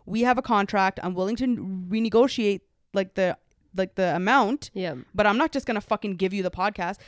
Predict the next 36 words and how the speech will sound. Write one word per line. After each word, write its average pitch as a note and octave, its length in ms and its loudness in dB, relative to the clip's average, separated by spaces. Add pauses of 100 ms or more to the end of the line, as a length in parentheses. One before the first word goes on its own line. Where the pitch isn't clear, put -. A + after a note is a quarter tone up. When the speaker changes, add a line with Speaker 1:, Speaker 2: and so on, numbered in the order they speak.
(160)
Speaker 1:
'cause A3+ 160 0
they're A3+ 220 0
asking G#3+ 640 -4 (280)
for F#3 560 0 (280)
the, F3+ 420 -2 (420)
they G3 200 -2
want G3+ 180 0
out G#3 140 2
of C4+ 80 -2
the D#4 80 0
contract, B3+ 640 -6 (520)
plus B3 220 0
they D4+ 160 -4
want A#3 260 -2
retrograde, A3 1040 -2 (400)
um, F#3+ 520 -4 (800)
f-, - 40 -10
uh, F3+ 440 -2 (360)
money. G#3+ 420 -2
Like, F#3+ 240 -8
they, G3 160 -6
he, F#3 220 -14
they, F3+ 240 -10
they G#3 140 -4
want G3+ 480 -6
Barstool G3 400 -4
Sports G3+ 340 -8
to G3 100 -6
back F3+ 480 -4
pay A#3+ 180 -6
them D#4 260 -2 (120)
Speaker 2:
Yeah. F3+ 260 -8
Speaker 1:
for - 100 -4
all G#3 200 2
the G3 420 0 (100)
ad F#3 380 -2